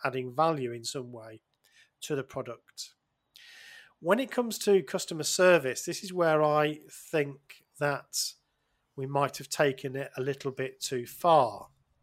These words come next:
And I'll, I'll explain this by, um, talking about a supermarket. And think about a common thing. You go into a supermarket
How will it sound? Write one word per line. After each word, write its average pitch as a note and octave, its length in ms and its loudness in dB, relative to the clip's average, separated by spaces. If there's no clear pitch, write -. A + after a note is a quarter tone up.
And C#3+ 140 0
I'll, D3 220 2
I'll D3 180 0
explain E3+ 640 4
this - 320 -4
by, C#3 420 2
um, C#3+ 460 0
talking D3+ 340 -4
about C3 320 -2
a - 40 -12
supermarket. C#3+ 1000 -4
And C3+ 240 -4
think G3 240 -2
about D#3 240 2
a C3+ 60 -4
common F3 420 2
thing. C3 380 -2
You C3 80 -10
go G3+ 140 8
into D#3+ 180 -2
a - 20 -8
supermarket C3 880 -6